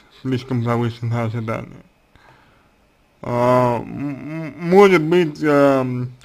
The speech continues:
что-то, что-то еще, может быть, что-то другое. Может быть, какие-то, какое-то было, м,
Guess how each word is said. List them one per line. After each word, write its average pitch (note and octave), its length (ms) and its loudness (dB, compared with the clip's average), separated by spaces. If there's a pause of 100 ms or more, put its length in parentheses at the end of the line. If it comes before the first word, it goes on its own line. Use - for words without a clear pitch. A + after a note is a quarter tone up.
(120)
что-то, D3 460 -2
что-то C#3 300 -2
еще, B2+ 440 -2
может C#3 260 -6
быть, A#2+ 140 -6
что-то C3+ 260 -4
другое. A#2+ 480 -4 (1600)
Может E3+ 380 4
быть, D3 180 2
какие-то, D3 480 0
какое-то C#3+ 540 2
было, B2 760 2
м, G2+ 760 -14